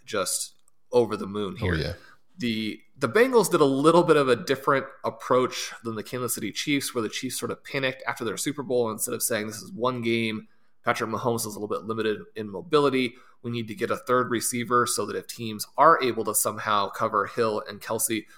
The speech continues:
Speaker 1: we have some other options." They went in the other direction and, and have really spent this entire offseason just adding one offensive lineman after another. So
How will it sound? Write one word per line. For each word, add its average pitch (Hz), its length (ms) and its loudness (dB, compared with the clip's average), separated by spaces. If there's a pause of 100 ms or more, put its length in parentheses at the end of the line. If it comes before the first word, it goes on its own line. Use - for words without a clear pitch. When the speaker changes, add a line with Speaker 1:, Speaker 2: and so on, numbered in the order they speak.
Speaker 1:
we 113 100 -12
have 117 160 0
some 127 140 -8
other 120 180 -8
options." 113 460 -4 (500)
They 160 120 6
went 180 160 6
in 147 80 -4
the 143 80 2
other 135 120 4
direction 123 480 4
and, 107 160 -4
and 101 180 -6
have 92 160 -10
really 123 220 2
spent 117 220 -2
this 113 160 -6
entire 110 420 0
offseason 107 460 -2
just 107 220 -6
adding 104 340 -6
one 113 160 0
offensive 110 460 -2
lineman 101 400 -8 (100)
after 120 300 2
another. 107 320 0 (400)
So 113 800 4